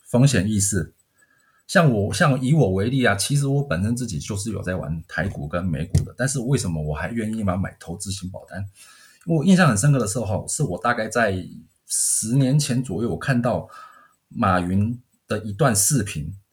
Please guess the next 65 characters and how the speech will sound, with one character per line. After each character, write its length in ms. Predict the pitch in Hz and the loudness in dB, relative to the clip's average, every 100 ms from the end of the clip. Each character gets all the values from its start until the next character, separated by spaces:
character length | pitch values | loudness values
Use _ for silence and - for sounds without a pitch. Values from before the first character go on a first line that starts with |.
| _ _ | _ _
那 80 | 180 | 0
个 80 | 165 | 0
主 220 | - 92 | -2 -6
持 200 | - 120 | -4 -2
人 120 | 113 | -2
就 100 | 117 | -2
问 160 | 135 131 | 0 2
马 220 | 98 78 | 2 0
云 160 | 85 95 | 0 -2
说 400 | 104 110 110 _ _ _ _ _ _ | -4 -6 -8 _ _ _ _ _ _
：“你 120 | 107 | -4
去 180 | 98 165 | 0 -2
香 180 | 143 147 | 2 2
港 160 | 123 | 2
采 220 | 95 113 | 0 -2
访 220 | 120 113 120 | -2 -2 -2
李 120 | 80 | -2
嘉 200 | 107 117 | 0 0
诚 180 | - 82 | -2 -4
的 100 | 78 | -4
时 160 | - | -6
候， 360 | 85 101 90 98 _ _ _ _ _ _ | -4 -4 -6 -12 _ _ _ _ _ _
你 140 | 104 | 2
印 120 | 147 | 6
象 160 | 143 123 | 6 4
最 160 | 135 | 0
深 160 | 107 117 | 0 0
刻 120 | 110 | 0
的 60 | 95 | -2
是 100 | 101 | -4
什 120 | 80 | -6
么？” 200 | 69 - _ _ _ | -8 -10 _ _ _
这 80 | - | -4
时 100 | 151 | 0
候 80 | 143 | 2
马 200 | 107 85 | 2 0
云 100 | 90 | -2
他 140 | 95 | -2
就 100 | 113 | -4
说 240 | 101 98 95 | -4 -4 -4
了， 160 | 76 - - - _ | -4 -10 -20 -20 _
那 80 | 160 | 0
时 60 | 160 | 4
候 60 | |
他 60 | 147 | 2
去 460 | 147 147 117 - - _ _ _ - | 2 0 -2 -6 -12 _ _ _ -8
采 260 | - 110 | -2 0
访 240 | 123 107 104 | 0 -2 -2
李 140 | 87 | -2
嘉 180 | 90 104 | -2 -2
诚， 200 | 104 76 | -2 -4
最 160 | 113 | -4
大 120 | 107 92 | -2 -2
的 80 | |
收 300 | 82 - 95 | -2 -4 -2
获 140 | 95 85 | -2 -4
就 120 | 87 | -4
是 200 | - 78 | -6 -8
李 160 | - 85 | -10 -10
嘉 180 | 95 | -8
诚 240 | 120 - 82 | -8 -6 -8
就 80 | 95 | -6
跟 140 | 101 | -4
他 120 | 98 | -2
说 320 | 92 85 95 | -4 -6 -10